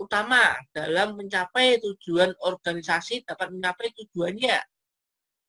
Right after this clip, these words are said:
Kalau tidak ada sumber daya manusia, organisasi tersebut akan sangat sulit, bahkan tidak dapat sama sekali untuk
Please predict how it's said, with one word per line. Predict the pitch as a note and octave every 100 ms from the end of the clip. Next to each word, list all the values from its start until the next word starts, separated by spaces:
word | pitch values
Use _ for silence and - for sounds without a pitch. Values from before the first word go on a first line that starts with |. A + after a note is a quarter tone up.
| _ _ -
Kalau | D#3 E3
tidak | E3 D3
ada | E3 D#3+ D#3 - _ - -
sumber | G3 F3 E3+
daya | D#3+ D#3+
manusia, | D#3+ D3+ E3 E3+ F3 D3+ E3 F#3+
organisasi | F#3+ F#3 E3 D#3+ D#3 E3+ D#3
tersebut | D#3+ F#3 - F#3+ A#3+ B3+ _ _ _ _ _ _ - - _ _ _ - _ _ - _ _ -
akan | - - -
sangat | - A#3 A#3
sulit, | C4 C#4+ C4+ _
bahkan | - D#3 - A3 B3
tidak | B3+ C4+ C4 G#3 F3+ F3
dapat | F#3 F3+ A#3+ A#3+
sama | G#3+ G#3+
sekali | G#3+ G3 G#3+ A#3+ G#3
untuk | G#3 A3+